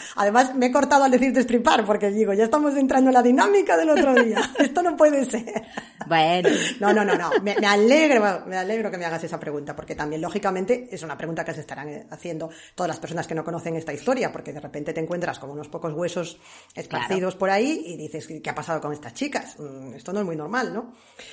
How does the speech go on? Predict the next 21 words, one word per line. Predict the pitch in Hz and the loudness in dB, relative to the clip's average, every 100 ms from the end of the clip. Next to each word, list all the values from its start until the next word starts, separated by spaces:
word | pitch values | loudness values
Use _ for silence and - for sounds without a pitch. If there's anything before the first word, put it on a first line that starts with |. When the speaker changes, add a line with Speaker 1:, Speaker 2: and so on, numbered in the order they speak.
| - - | -20 -8
Speaker 1:
Pues | - 196 | -4 -2
claro, | 175 156 208 | -2 -4 -6
estas | 190 - 190 | -8 -8 -4
también | 185 180 | -4 -4
son | 196 | -4
preguntas | 196 190 190 226 | -2 0 0 0
que | 233 | 0
se | 165 | -2
hacía | 147 143 175 165 160 156 | -6 -8 -6 -4 -4 -4
Speaker 2:
No | 180 | -2
habla | 185 185 | 0 0
más. | 160 139 - - _ _ - 196 | -2 -6 -12 -20 _ _ -12 -8
Speaker 1:
No, | 185 190 | -6 -4
no, | 196 | -2
no, | 202 202 | 0 -2
por | 185 | -4
favor, | - 123 160 170 | -6 -6 -4 -4
por | 139 | -8
favor, | 131 143 156 | -12 -12 -10
no, | 147 | -10
no. | 160 - _ | -12 -14 _